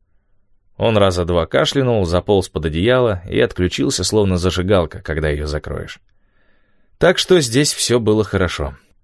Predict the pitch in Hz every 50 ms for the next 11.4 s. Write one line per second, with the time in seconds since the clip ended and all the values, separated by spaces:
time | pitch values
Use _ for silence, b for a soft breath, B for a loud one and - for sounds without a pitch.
0 | _ _ _ _ _ _ _ _ _ _ - 170 196 202 175 - 170 190 180 156
1 | 143 135 127 135 170 160 - 135 123 113 - - 135 135 120 110 104 113 113 110
2 | 98 87 87 78 - - - _ _ _ _ _ _ _ _ _ _ _ _ -
3 | - - 220 220 202 180 180 180 170 160 135 - 202 254 214 - - 165 - -
4 | 180 160 151 143 135 - 139 - - 147 135 127 117 104 117 113 110 - 113 107
5 | 104 - 95 85 78 73 69 67 - - 90 - - - 98 90 - 92 - 104
6 | 95 - 101 101 104 113 113 107 104 - 98 92 87 98 98 92 90 85 92 87
7 | 82 98 123 135 113 90 80 80 78 78 80 - - - 117 107 - - 90 82
8 | 85 87 90 87 82 87 82 78 80 90 90 85 78 71 - - - - - -
9 | _ _ _ _ _ _ _ _ _ - - - - - - 127 120 135 127 117
10 | 110 98 - 101 - - 101 - 123 107 101 95 87 92 110 113 95 95 - -
11 | 90 92 - - 139 147 127 98